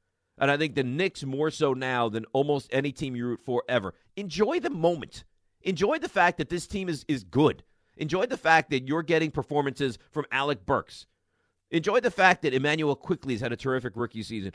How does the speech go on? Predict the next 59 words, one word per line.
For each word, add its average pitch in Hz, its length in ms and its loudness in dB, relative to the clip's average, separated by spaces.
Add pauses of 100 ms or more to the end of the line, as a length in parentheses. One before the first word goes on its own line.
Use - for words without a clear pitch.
(120)
Enjoy 185 340 2
the - 120 -6
fact 165 280 0
that 127 120 -12
Julius 151 420 0
Randle 123 440 0 (680)
has 135 160 0
turned 151 220 4
himself 131 340 -2
into 127 280 2
a, 107 80 2 (260)
you 190 80 -2
know, 117 240 2 (180)
an, 143 180 0
an 139 160 2
all 156 380 6
N 147 160 2
B 139 180 -2
A 131 80 2
kind 123 260 -4
of 117 60 -6
player. 117 220 0 (120)
Enjoy 175 420 6
the 220 120 -2
fact 147 280 2
that 131 100 -8
Tom 151 240 0
Thibodeau 139 280 0
has 110 100 -2
come 139 160 -6
here 131 100 -2
and 120 100 -6
completely 127 400 -6
changed 131 340 -8
the 117 60 -8
culture. 113 360 -4 (100)
Enjoy 160 400 2
the 233 120 0
fact 165 280 4
that 131 120 -2
Leon 151 280 0
Rose 139 260 2
has 117 120 -10
come 135 180 -4
here 123 220 -2 (120)
and 131 160 -4
changed 147 440 -6
everything 160 460 2
the 135 60 0
Knicks 139 280 -2
have 127 160 0
looked 135 240 -2
like 117 180 0
for - 100 -14
the 120 60 -6
last 123 300 0
almost 120 340 -2
two 160 160 -6
decades. 117 480 -2